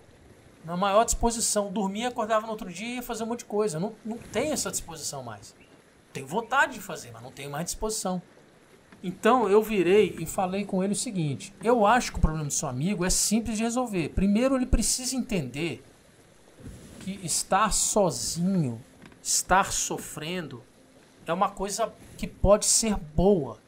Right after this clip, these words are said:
É bom ele aproveitar esse momento e canalizar pra coisas positivas. Existem vários artistas ao longo da história. Hoje não tem mais isso, praticamente. Porque a gente tá vivendo uma era, politicamente falando,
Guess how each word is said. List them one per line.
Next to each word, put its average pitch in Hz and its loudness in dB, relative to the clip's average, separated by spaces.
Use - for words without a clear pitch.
É 160 -6
bom 175 6
ele 214 4
aproveitar 208 4
esse - 0
momento 160 -6
e 156 -10
canalizar 170 0
pra 185 0
coisas 185 -4
positivas. 185 -8
Existem 175 0
vários 190 2
artistas - -2
ao 147 0
longo 156 -4
da 143 -2
história. 135 0
Hoje 208 4
não 185 -4
tem 208 2
mais 127 -2
isso, - -6
praticamente. 120 -4
Porque - -2
a 143 -2
gente 151 -8
tá 160 -4
vivendo 156 -10
uma 160 -2
era, 165 -2
politicamente 170 -4
falando, 170 -4